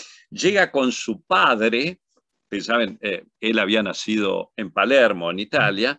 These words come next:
y, eh, bueno, eh, los colegas italianos se referían o iban al padre porque creía que era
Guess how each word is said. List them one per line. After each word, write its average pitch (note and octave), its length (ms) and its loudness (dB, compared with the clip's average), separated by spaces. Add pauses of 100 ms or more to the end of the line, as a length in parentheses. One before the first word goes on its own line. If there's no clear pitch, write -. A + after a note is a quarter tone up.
(440)
y, D3+ 400 2
eh, A2+ 240 -2 (400)
bueno, E2 540 -4 (100)
eh, G#2 400 -4
los A2 360 -4 (100)
colegas C#3+ 600 4
italianos D3 760 -4 (180)
se A2 220 0
referían A2 640 -2
o F2 100 -6
iban B2 240 -2
al A2 160 -6
padre A2+ 400 0
porque G2+ 340 -8
creía G#2+ 320 -2
que A2 200 -2
era G#2+ 240 -2